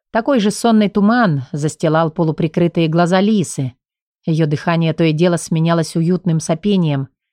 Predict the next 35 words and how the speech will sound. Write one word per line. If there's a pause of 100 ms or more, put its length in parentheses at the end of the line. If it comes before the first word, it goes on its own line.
(220)
но
затем
чумашка
часто
моргала, (420)
терла
ладонями
веки (300)
и
делала
вид,
что
усердно
слушает. (540)
При
взгляде
на
нее
в
груди
привычно
потеплело. (540)
И
вроде
она
ничего
не
делает,
просто
сидит, (300)
чуть
развалившись
в
кресле
рядом.